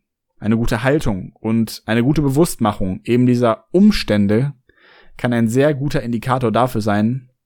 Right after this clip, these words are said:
dass man gezielter auf sein glückliches Leben zusteuert.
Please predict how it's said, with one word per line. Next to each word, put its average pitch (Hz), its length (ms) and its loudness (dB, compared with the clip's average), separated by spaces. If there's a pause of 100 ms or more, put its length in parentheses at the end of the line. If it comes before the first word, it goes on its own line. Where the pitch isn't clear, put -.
dass 104 220 -2
man 107 240 0
gezielter 131 460 0
auf 104 120 -2
sein 110 160 2
glückliches 110 400 -8
Leben 120 240 0
zusteuert. - 640 -8